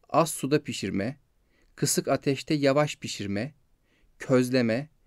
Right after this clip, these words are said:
güveçte pişirme, şişte pişirme, sahanda pişirme ve ağartma gibi yöntemlerdir. Bu programda Osmanlı dönemindeki farklı kategorilerdeki yemek isimleri ve malzemeleri üzerinde duruldu.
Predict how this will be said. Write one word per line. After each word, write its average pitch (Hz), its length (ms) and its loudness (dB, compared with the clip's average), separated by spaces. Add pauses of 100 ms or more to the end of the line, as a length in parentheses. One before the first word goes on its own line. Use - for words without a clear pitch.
(280)
güveçte 127 540 2
pişirme, 120 640 -4 (500)
şişte - 520 -2
pişirme, 120 600 -4 (400)
sahanda 156 540 0
pişirme 180 580 0 (260)
ve 139 100 6
ağartma 139 480 2
gibi 127 200 2
yöntemlerdir. 104 920 -2 (1160)
Bu 175 120 4
programda 156 760 4 (280)
Osmanlı 180 540 2
dönemindeki 139 460 4
farklı - 380 -2
kategorilerdeki 120 840 0
yemek 143 360 4
isimleri 113 580 -2 (240)
ve 123 100 0
malzemeleri 139 640 4
üzerinde 123 520 2
duruldu. 90 400 -8